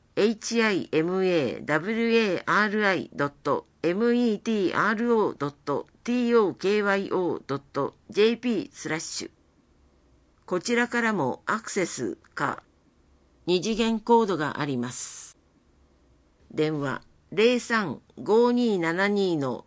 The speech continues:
零三零三。ファックス、零三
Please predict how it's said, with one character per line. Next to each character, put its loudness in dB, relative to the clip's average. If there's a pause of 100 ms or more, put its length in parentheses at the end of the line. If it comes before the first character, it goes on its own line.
零 4
三 -2
零 2
三。 -4 (1040)
フ -6
ァ 0
ッ -2
ク -10
ス、 -10 (360)
零 6
三 -4